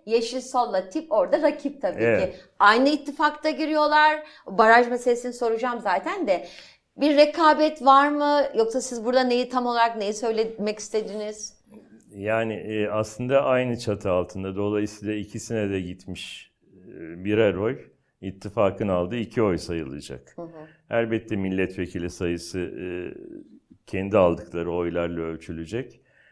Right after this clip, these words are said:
Speaker 2: Burada orta-, zaten bir ittifak olduğu için bir sürü ortak adım atılmış durumda. Yani
Speaker 1: Hı hı.
Speaker 2: tip bazı yerlerde seçime
Speaker 1: Seçime
Speaker 2: girmiyor.
Speaker 1: girmedi. Hı hı.
Speaker 2: O ciddi bir, e, ortaklık iradesi.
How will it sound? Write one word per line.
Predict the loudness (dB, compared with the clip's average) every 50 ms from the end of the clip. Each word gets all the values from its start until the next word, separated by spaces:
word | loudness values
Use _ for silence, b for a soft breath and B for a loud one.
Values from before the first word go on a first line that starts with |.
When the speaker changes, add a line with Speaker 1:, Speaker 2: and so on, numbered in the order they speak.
| b b b
Speaker 2:
Burada | -4 -4 -2 0 2 2 2 2 2 -2 -10 -20 _ _ _ _ _ _ _ _ _ _ _ _ _ _
orta-, | -4 0 0 0 0 0 -4 -4 -2
zaten | 0 4 4 4 4 4 0 -2 -2 -4 -6 -12
bir | -20 -20 -18 -12 -10 -8 -6
ittifak | -6 -8 -8 -8 -4 -2 -2 0 0 2
olduğu | 0 0 0 0
için | -4 -4 -4 -4 -4 -4 -4
bir | -4
sürü | -6 -4 -2 0
ortak | 0 0 0 0 -2 -4 -2 -2
adım | -2 -2 -2 -4 -4
atılmış | -4 -6 -6 -8 -8 -6 -6 -6 -8 -10 -12
durumda. | -12 -10 -10 -10 -10 -8 -8
Yani | -6 -6 -6 -6 -8
Speaker 1:
Hı | -10 -10 -12 -12
hı. | -14 -12
Speaker 2:
tip | -12 -12 -12 -8 _ -2
bazı | 0 0 0 -2 -2 -2
yerlerde | -2 -2 -2 -2 -4 -4 -6 -8 -10
seçime | -10 -10 -12 -10 -10 -8 -6 -6 -6
Speaker 1:
Seçime | -4 -4
Speaker 2:
girmiyor. | -2 -2 -2 -2 -4 -4
Speaker 1:
girmedi. | -6 -6 -4 -4 -6 -6 -8 -12 -18
Hı | -20 -20 -20 -12 -6
hı. |
Speaker 2:
O | -4 -2 -2 -4 -4
ciddi | -8 -12 -12 -10 -6 -4 -2 -2 -2
bir, | -2 -4 -6 -6 -8 -14 -16 -16
e, | -14 -14 -14 -14 -16 -16 -16 -18 -18 -20 -20 -20 -20 -20 -20 -20 _ _ _ _ _ -20 -12 -4
ortaklık | -2 0 0 2 4 4 4 4 4 0 -4 -4 -4
iradesi. | -2 -2 0 2 0 0 0 -4 -8 -10 -10 -10 -8 -8 -8 -8